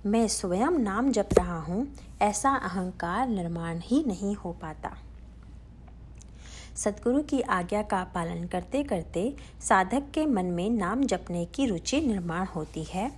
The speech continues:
और समाधान होने तक नाम जपने से उसकी आत्मा को संतोष होता है।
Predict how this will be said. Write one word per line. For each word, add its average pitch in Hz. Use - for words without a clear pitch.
और 302
समाधान 190
होने 277
तक -
नाम 196
जपने 220
से 208
उसकी 277
आत्मा 175
को 240
संतोष 185
होता 165
है। -